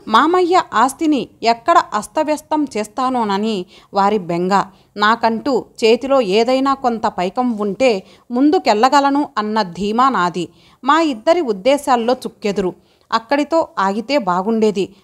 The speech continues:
మరో అధ్యాయంలోకి తొంగి చూసిన చేదు సంఘటన. ఒకరోజు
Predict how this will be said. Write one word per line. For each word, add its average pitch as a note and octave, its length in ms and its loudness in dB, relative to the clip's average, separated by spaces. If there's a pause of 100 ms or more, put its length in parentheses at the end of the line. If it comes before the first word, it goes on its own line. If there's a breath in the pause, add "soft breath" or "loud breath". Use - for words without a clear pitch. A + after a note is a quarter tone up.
(120)
మరో C#4+ 280 4 (100)
అధ్యాయంలోకి C#4+ 840 0
తొంగి A#3 480 -4
చూసిన A#3+ 300 -4 (160)
చేదు G#3 240 -2
సంఘటన. F#3+ 680 -2 (440 soft breath)
ఒకరోజు D4+ 580 2